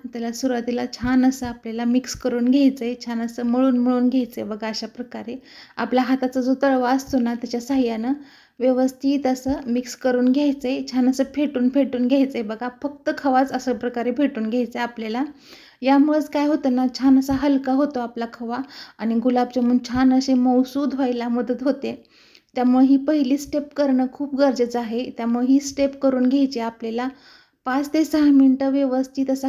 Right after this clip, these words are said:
खवा फेटून घ्यायचा. आता बघू शकता आपला खवा किती मस्त हलका फुलका झालाय. तर व्यवस्थित फेटून घेतल्यानंतर आता याच्यामध्ये आपल्याला दोन चमचे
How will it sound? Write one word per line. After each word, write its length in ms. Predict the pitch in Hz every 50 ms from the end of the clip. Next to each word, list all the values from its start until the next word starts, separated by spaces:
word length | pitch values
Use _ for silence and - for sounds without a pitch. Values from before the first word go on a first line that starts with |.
| 269 -
खवा 200 | - 240 240 240 240 -
फेटून 380 | 302 294 294 - 247 247 247
घ्यायचा. 380 | 254 285 294 285 285 - 233 277 311 - - _ - - _ _ _ -
आता 160 | 240 220 254
बघू 240 | 233 233 285 277 294
शकता 300 | 277 311 294 - - 254
आपला 240 | 247 247 - 247 254 247
खवा 180 | - 269 247 240
किती 240 | 247 - 262 - 247
मस्त 320 | 247 247 262 269 269 - 262
हलका 340 | 277 285 277 269 269 233 247
फुलका 340 | 247 - 254 254 - 247
झालाय. 400 | 247 247 269 262 233 226 226 254 302 - - _ _ _ _ _ _ _ _ _ _ _ _ _ _ _ _ _ _ _ _ _ _ _ _ _ _ _ _ _ _ _ _ _ _
तर 80 | 262 254
व्यवस्थित 380 | 277 294 285 285 294 294 320 269 -
फेटून 320 | - 349 - - 277 262 269
घेतल्यानंतर 640 | 302 330 294 254 262 254 262 277 285 269 254 262 294 302 - _ _ _ _ _ _
आता 180 | - 240 233 254
याच्यामध्ये 500 | 254 262 262 269 277 269 262 269 240 269
आपल्याला 460 | 269 269 269 262 254 247 240 247 269 285 - -
दोन 340 | 233 226 277 277 285 294 302
चमचे 460 | 285 294 277 269 269 277 247 262 -